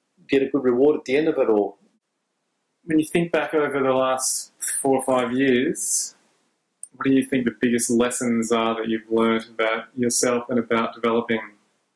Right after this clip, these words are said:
Speaker 1: I think initially, before I got into it, or as I got into it, I, I just, I thought to myself, you know, this is, this is a big, long,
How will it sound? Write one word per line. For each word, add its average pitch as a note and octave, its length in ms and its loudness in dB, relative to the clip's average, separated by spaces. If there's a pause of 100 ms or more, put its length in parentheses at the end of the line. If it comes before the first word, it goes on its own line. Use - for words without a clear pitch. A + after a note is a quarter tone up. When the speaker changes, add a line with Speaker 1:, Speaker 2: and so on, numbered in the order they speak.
(520)
Speaker 1:
I C#3 100 -2
think F3+ 180 0
initially, C#3 540 0
before C#3+ 520 0
I A#2 40 -6
got B2 140 -6
into C3 320 2
it, C3+ 80 2
or B2 440 2
as C#3+ 220 0
I B2 140 -2
got A#2 140 -2
into B2+ 340 0
it, B2 60 -2
I, C3 40 4
I B2 400 0
just, - 340 -4
I A#2 100 -2
thought - 160 -8
to A#2+ 80 -4
myself, A2+ 420 0
you A#2+ 120 0
know, A#2+ 220 0
this A#2 200 0
is, - 280 -2
this - 200 0
is - 220 0
a A2+ 140 0
big, A2+ 340 0
long, A2 300 -2